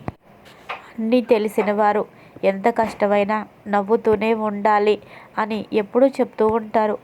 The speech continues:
అలాంటిది మీరే ఇలా అయిపోతే ఎలా?" అని ఇక కావ్య అంటుంది. ఇక రుద్రాని కళ్ళు మాత్రం ఇందిరాదేవి ఏడు వారాల నగల మీద పడతాయి. ఇక పడి అవి వాటిని చూస్తూ,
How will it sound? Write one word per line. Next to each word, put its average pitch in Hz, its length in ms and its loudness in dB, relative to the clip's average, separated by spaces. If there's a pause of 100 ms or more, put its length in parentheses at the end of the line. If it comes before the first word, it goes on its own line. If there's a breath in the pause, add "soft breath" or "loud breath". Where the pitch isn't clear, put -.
అలాంటిది 202 600 -4 (120)
మీరే 208 360 -2
ఇలా 220 280 0
అయిపోతే 214 460 -2
ఎలా?" 202 300 0 (500 loud breath)
అని 208 340 -4 (120)
ఇక 214 200 0
కావ్య 196 420 -2
అంటుంది. 196 500 0
ఇక - 540 -8
రుద్రాని 208 540 2
కళ్ళు 208 360 0
మాత్రం 208 500 -2 (400 loud breath)
ఇందిరాదేవి 202 800 0 (120)
ఏడు 196 360 0
వారాల 208 360 2
నగల 202 380 -2
మీద 190 200 0
పడతాయి. 202 680 -2 (420 loud breath)
ఇక 202 240 -2
పడి 190 400 -2 (380 loud breath)
అవి 208 160 0
వాటిని 190 300 -2
చూస్తూ, 196 600 -4